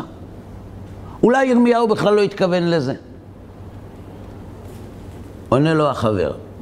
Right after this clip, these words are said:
התורה אסרה מלאכה בשבת בכמה מקומות. עזוב את כל מה שאמרתי. התורה אסרה מלאכות. כל העושה בו מלאכה יומת. פרשת ויקל, לא תעשה כל מלאכה.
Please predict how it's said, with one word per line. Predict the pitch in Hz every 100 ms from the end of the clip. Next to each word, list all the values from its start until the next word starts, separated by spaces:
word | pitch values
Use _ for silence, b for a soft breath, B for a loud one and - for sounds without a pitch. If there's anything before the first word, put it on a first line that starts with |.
| - B B B -
התורה | 139 139 151 151 185 196 -
אסרה | 156 - 113 156 175 160
מלאכה | 151 143 135 - 156
בשבת | 147 147 143 123 147 151
בכמה | - 131 - 131 135
מקומות. | 123 113 113 92 69 - - - - -
עזוב | 160 156 196
את | 185
כל | - 160
מה | 147
שאמרתי. | 107 107 90 76 - - - B B B B
התורה | - - 147 160
אסרה | 147 - 147
מלאכות. | 156 151 143 147 - - - - - - - -
כל | - 139
העושה | 139 123 139
בו | 139
מלאכה | 139 135 120 127
יומת. | 135 127 123 113 - - - -
פרשת | - 113 135 117
ויקל, | 131 123 107 123 95
לא | 120
תעשה | 143 143 -
כל | 127 135
מלאכה. | 135 131 117 123